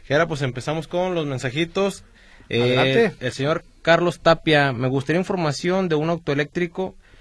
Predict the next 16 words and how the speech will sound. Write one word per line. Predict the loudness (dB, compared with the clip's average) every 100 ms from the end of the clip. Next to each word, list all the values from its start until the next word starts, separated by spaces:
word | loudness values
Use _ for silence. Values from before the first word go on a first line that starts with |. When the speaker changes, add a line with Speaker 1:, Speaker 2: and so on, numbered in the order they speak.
| -4 -2 -2 -4
Speaker 1:
que | -2
me | 0 -2
puedan | 0 0 2
dar | 2 2
servicio | 0 -2 -2 -2 -2
a |
domicilio. | 0 -2 -2 -2 -2 0 -2 -2 -6 -10
Yo | -6 -2
vivo | -2 -2 -4
en | -4 -4
Parques | -2 -2 -2 -2 -4 -2
del | -4 -2 0
Nilo, | 2 2 2 0
Jera. | 0 0 0 -2 -4 -8 -14 -20 -20 -20 _ -18 -16 -16 -18 -10 -2
Pues | 2
miren, | 4 6 4 2